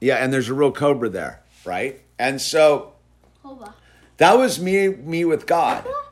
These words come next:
Speaker 1: I'm Har-, I'm Indiana. Can, Al,
Speaker 2: It's
Speaker 1: can
Speaker 2: a
Speaker 1: you?
Speaker 2: cobra.
Speaker 1: It's a snake. Can you let me? It spits venom. Blind you. Can, so that's me.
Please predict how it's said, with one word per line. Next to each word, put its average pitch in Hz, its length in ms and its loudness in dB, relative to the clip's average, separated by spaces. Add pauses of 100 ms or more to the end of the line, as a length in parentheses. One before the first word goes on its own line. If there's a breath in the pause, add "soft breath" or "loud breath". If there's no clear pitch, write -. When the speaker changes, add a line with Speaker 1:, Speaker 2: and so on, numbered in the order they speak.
(180)
Speaker 1:
I'm 165 360 0
Har-, 160 260 0
I'm 139 220 -2
Indiana. 151 440 -2
Can, 147 380 -8 (220)
Al, 120 180 0
Speaker 2:
It's 131 80 -10
Speaker 1:
can 123 120 -4
Speaker 2:
a - 20 0
Speaker 1:
you? 127 80 0
Speaker 2:
cobra. 339 420 -8 (540)
Speaker 1:
It's - 120 -12
a 135 60 -6
snake. 110 340 -4
Can 113 140 -4
you 127 100 2
let 135 200 0
me? 135 140 -2
It 110 380 -8
spits - 360 -4
venom. 92 360 -4 (280)
Blind 92 340 -4
you. 78 140 -12 (480 loud breath)
Can, 135 400 -2
so - 540 2 (120)
that's 165 380 2
me. 196 400 0